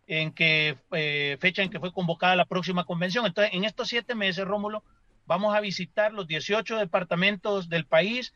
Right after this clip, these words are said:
vamos a reunirnos con los comités locales, con las dirigentes de base, con los comités departamentales y con sectores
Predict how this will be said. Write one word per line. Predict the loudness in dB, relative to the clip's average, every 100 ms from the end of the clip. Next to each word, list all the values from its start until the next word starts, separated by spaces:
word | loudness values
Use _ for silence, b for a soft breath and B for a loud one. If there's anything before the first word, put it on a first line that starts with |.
| b b 0
vamos | 4 6
a | 6
reunirnos | 6 4 4 4 2
con | 0 0 2 2 -2
los | -4 -4
comités | -4 -4 2 4
locales, | 4 6 6 6 4
con | -2 -2
las | -2
dirigentes | -4 -4 -4 -4 -2
de | 2
base, | 4 4 2 -4 -6 _ _ _
con | -2
los | 0
comités | 0 0 2 2
departamentales | 4 2 2 2 2 2 4 6 6 0 -6 -12 _ -16
y | -2
con | 0 2
sectores | 0 4 6 8 6 2